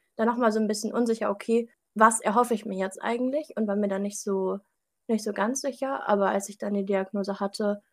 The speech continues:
und diese Bestätigung hatte, dass es so ist, war es einfach mega erleichternd und einfach endlich einen Namen zu haben, warum man anders ist, warum man Schwierigkeiten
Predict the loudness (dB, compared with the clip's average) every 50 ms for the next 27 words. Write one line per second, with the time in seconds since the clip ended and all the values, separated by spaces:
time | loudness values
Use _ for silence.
0 | _ _ _ _ _ _ _ _ 0 0 2 2 2 0 0 -2 -2 -2 -2 -4
1 | -4 -4 -4 -4 -4 -4 -2 -2 -4 -4 -4 -2 -2 -2 -2 -2 -6 -8 -6 -4
2 | -4 -2 -2 -2 -2 -2 -4 -6 _ _ _ _ _ _ _ _ _ _ _ 0
3 | 0 0 0 -2 -4 -4 -6 -8 -6 -6 -4 0 2 2 4 4 4 2 2 -2
4 | -2 -2 -2 -4 -4 -6 -12 -12 -10 -10 -10 -12 -12 -10 -8 -8 -8 -10 -12 _
5 | _ _ _ _ _ _ _ -6 -4 -2 -2 -4 -4 -2 _ 0 0 0 -2 -4
6 | -4 -2 0 0 2 2 2 4 4 4 4 2 0 -4 -4 -2 2 4 6 6
7 | 6 4 2 2 0 -4 _ _ _ _ _ _ _ _ 2 2 4 4 6 6
8 | 6 4 4 0 0 0 0 0 0 -2 -2 -2 -2 -2 0 -2 -4 -2 -2 -2
9 | -2 0 2 2 2 2 2 0 0 0 0 2 0 -2 -6 -8 -4 -2 -2 -2
10 | -2 -2 -6 -6 -6 -6 -10